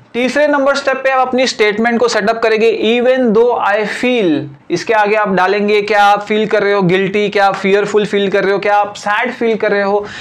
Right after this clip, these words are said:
क्या आप low confident feel कर रहे हो, क्या आपके जो अंदर negative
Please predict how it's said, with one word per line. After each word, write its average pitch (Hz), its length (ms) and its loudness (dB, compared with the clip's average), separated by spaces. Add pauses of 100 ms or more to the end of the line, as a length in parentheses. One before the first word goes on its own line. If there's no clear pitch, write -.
(180)
क्या 214 140 2
आप 202 100 2
low 190 240 4
confident 220 580 0
feel 208 200 0
कर 196 160 0
रहे 185 240 0
हो, 190 280 -2 (200)
क्या 208 120 2
आपके 233 440 2
जो 233 240 2
अंदर 190 360 -2
negative 196 460 0